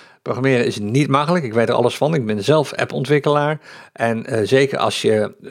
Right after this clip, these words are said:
twee dingen moet gaan doen. Je moet, eh, een hoop extra gaan leren over je programmeertaal. Drie dingen eigenlijk.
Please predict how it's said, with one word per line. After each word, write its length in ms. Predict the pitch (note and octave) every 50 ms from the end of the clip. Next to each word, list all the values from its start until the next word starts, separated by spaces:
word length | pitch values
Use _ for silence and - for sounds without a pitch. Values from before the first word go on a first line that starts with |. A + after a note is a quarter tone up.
| - - _ _
twee 260 | _ - D#3+ F3+ F#3
dingen 280 | E3 D#3+ C#3 B2+ A#2+ A2+
moet 160 | B2 C#3+ -
gaan 160 | - C3+ B2
doen. 200 | B2+ C#3 B2+ A2+
Je 100 | G#2+ A2
moet, 280 | A2+ A#2+ B2+ B2 - -
eh, 260 | A#2 A2+ A2+ A2 -
een 120 | A#2+ A2+ G#2
hoop 260 | G#2+ C3+ D3+ D3 -
extra 380 | - - C#3 - - - C3
gaan 200 | A#2 - B2 A2+
leren 320 | A2 A#2+ A#2+ A#2 G#2+ A2 -
over 340 | B2 A#2+ A2 - A2 G#2+ A2
je 120 | A2 A2+
programmeertaal. 760 | - A#2 G#2+ G2 A2+ A#2 C3+ D3 D#3+ D3+ - C#3+ C#3 C3+ C3
Drie 200 | G2+ C3 F3 F#3+
dingen 220 | D#3 A#2+ G#2+ A2 -
eigenlijk. 340 | G2 G2 - - G2+ -